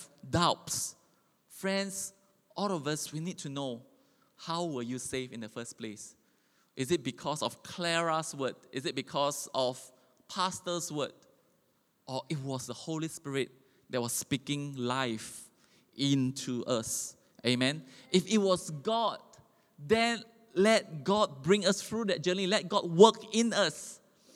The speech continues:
And we begin to apply and live out that salvation. Because when we begin to try to find truth just from the knowledge around us, we begin to neglect that salvation in the beginning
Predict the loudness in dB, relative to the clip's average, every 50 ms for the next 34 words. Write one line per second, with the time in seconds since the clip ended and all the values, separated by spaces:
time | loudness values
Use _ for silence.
0 | -20 _ -4 0 0 2 2 2 0 -2 -2 0 0 0 0 0 -2 -4 -4 -4
1 | -6 -8 -10 -8 -4 0 0 2 2 2 2 0 -2 -2 -2 -2 0 0 0 0
2 | 0 -4 -4 -2 0 0 0 0 -2 -4 -4 -2 -2 -4 -4 -2 -4 -4 -4 -4
3 | -2 -4 -4 -4 -6 -10 -14 _ _ _ _ _ _ _ _ _ _ _ _ _
4 | _ _ _ _ _ _ 2 2 2 4 4 6 6 6 6 4 2 0 -2 -4
5 | -6 -8 -14 _ _ _ _ _ 0 4 6 6 6 6 6 4 6 6 8 10
6 | 10 10 8 6 4 4 4 4 6 6 4 6 6 6 6 6 6 4 2 0
7 | -4 -10 -18 -20 -20 -20 _ _ _ _ 4 4 4 6 4 4 4 4 4 2
8 | 0 2 4 6 6 6 6 4 0 -6 -14 -12 2 4 6 8 8 6 6 4
9 | 2 2 2 0 -4 -10 0 6 8 8 8 8 6 2 -2 0 0 0 0 -2
10 | -4 -4 -2 -4 -4 -2 -4 -2 0 2 2 4 4 4 2 2 2 2 0 -2
11 | -4 -6 -8 -14 -20 _ _ _ _ _ _ _ _ _ _ _ _ _ _ _
12 | _ _ _ _ _ _ _ _ -2 -2 0 2 2 0 0 -2 -4 -4 -4 -4
13 | -4 -4 -2 0 2 2 0 -2 -8 -20 -20 _ -14 -12 -10 -10 -10 -10 -12 -10
14 | -8 -6 -6 -6 -6 -6 -8 -6 -6 -6 -6 -8 -8 -8 -8 -8 -6 -6 -6 -8
15 | -8